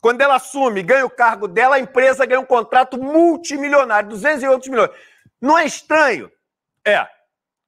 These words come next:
Não é fumaça? É. Será que tem fogo?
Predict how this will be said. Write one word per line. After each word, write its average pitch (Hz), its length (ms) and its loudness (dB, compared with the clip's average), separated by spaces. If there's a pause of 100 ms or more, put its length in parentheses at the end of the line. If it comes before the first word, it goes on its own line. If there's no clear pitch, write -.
(320)
Não 311 180 2
é 294 80 2
fumaça? 269 720 -2 (180)
É. - 300 0 (840)
Será 294 380 0
que - 140 -20
tem 247 180 -10
fogo? 240 560 0